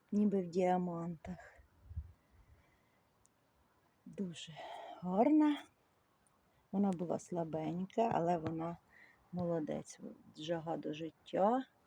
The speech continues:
її не підвела. І радує мене. М, така ось червона.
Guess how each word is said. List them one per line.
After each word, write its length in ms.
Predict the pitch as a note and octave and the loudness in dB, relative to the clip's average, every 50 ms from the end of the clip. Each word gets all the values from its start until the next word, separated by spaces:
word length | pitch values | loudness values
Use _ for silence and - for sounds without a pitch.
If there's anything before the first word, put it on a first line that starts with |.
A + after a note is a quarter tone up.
| - - - - - _ _ _ | -20 -20 -20 -20 -20 _ _ _
її 720 | - D#3+ D#3+ D#3 D#3+ D#3 D#3+ F3+ F#3+ G#3+ A#3 B3+ A3 - - - | -10 -8 -6 -6 -6 -6 -2 0 4 6 6 6 4 0 -6 -4
не 200 | D#3+ F#3 A3 A3 | 2 2 2 2
підвела. 840 | A3 - F#3 G#3 F3 E3+ E3 E3+ F3+ F3+ E3+ D#3 D3 D#3 D#3+ C#3+ - - _ _ _ _ - - | 2 0 0 0 0 0 0 0 2 2 0 -2 -6 -8 -10 -10 -14 -20 _ _ _ _ -14 -8
І 100 | E3 E3 | -6 -4
радує 540 | D#3+ D#3+ D#3+ D#3+ D#3+ D#3 D#3 D3+ D3+ D#3 D#3+ | 0 0 2 2 0 -2 -4 -6 -6 -8 -8
мене. 560 | D#3 D#3 D#3 D3+ D#3+ F3+ A3 B3+ D4 D#4+ D#4 - _ _ _ _ _ _ _ _ _ _ _ _ - - _ _ _ _ - - _ _ _ _ _ _ _ _ - C4+ | -8 -8 -8 -8 -2 2 4 4 4 4 2 -4 _ _ _ _ _ _ _ _ _ _ _ _ -20 -20 _ _ _ _ -20 -20 _ _ _ _ _ _ _ _ 0 2
М, 240 | C#4 D#4+ D#4+ C#4+ - _ _ _ _ | 2 2 2 0 -4 _ _ _ _
така 320 | - F3+ - - - F3+ F3 | -14 -14 -14 -10 -8 -6 -4
ось 380 | F3 F3 E3+ - - - - - - _ _ _ _ _ | -4 -6 -8 -10 -16 -20 -20 -20 -20 _ _ _ _ _
червона. 760 | - - F#3+ F3 E3+ C#3+ C3+ D3+ D3 D3+ D#3 F3 G#3 C4+ D#4 | -6 -4 -2 -2 -2 -4 -4 -8 -8 -6 -2 2 2 2 2